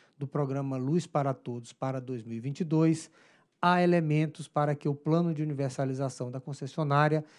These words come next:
seja revisado. Ou seja,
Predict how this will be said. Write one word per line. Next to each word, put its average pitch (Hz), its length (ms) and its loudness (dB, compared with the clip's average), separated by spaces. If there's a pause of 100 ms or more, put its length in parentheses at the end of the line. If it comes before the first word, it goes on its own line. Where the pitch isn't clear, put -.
(200)
seja 156 500 0
revisado. 135 960 0 (500)
Ou 156 160 2
seja, 131 560 0